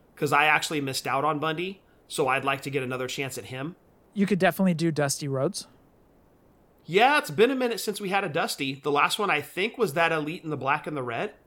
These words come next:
Speaker 2: Um,
Speaker 1: Oh, no, no, we got the, uh, the Build-A-Figure, the WrestleMania and the polka dots.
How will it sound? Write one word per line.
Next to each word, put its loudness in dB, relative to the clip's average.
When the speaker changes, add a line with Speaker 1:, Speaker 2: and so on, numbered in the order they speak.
Speaker 2:
Um, 4
Speaker 1:
Oh, 12
no, 6
no, 8
we 2
got 8
the, 2
uh, 8
the -2
Build-A-Figure, 0
the 2
WrestleMania 2
and 0
the 0
polka -2
dots. -8